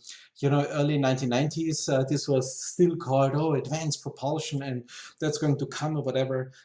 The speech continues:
Now electric propulsion is a mainstream technology. You have, um, kilowatts, tens of kilowatts available in a spacecraft. There's lots of power available to electric propulsion. Um, and that's the so-called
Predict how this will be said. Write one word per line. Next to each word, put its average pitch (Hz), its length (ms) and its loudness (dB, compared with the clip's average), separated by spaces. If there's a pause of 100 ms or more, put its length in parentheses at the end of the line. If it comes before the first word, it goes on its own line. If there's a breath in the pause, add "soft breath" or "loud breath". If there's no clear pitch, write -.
Now 160 200 6
electric 170 240 2
propulsion 139 560 0
is 120 180 -4
a 120 40 -6
mainstream 135 520 2
technology. 123 580 -4 (540 loud breath)
You 135 80 0
have, 123 360 2
um, 117 440 2
kilowatts, 147 680 2
tens 165 300 0
of 139 100 -6
kilowatts 143 460 -2
available 135 420 0
in 123 80 -4
a 120 60 -4
spacecraft. 127 680 -2 (140)
There's 131 240 -2
lots 139 160 -2
of 123 160 -6
power 123 360 0
available 123 420 0
to 131 120 -4
electric 123 300 -2
propulsion. 143 560 0 (600 loud breath)
Um, 131 280 4
and 143 260 2
that's 180 280 4
the 147 240 6
so-called 160 540 4